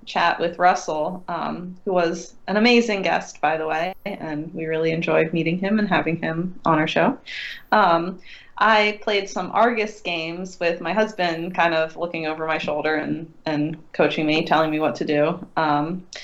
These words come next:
and it was really, I mean, for one thing, it was a lot of fun.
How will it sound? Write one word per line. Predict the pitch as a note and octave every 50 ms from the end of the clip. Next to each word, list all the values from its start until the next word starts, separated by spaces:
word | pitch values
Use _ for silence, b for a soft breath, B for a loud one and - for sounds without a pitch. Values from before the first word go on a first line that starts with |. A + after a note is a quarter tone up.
| B B B B B
and | A3 C4
it |
was | D#4 F#4+ A#4+ A#4 -
really, | B3 A3 A#3 A#3+ B3+ C4 B3+ A#3+ A3 F3+ -
I | - G#3+
mean, | A3+ A3
for | A3+ - A3
one | C4+ G4+ A#4
thing, | A#4 F#4+ D4
it | A3
was | G3 G#3
a | G#3
lot | F#3 F3+ F3+ G3+ G#3
of | - F3+
fun. | - F#3+ E3+ E3 - D3+ D#3+ F3 F#3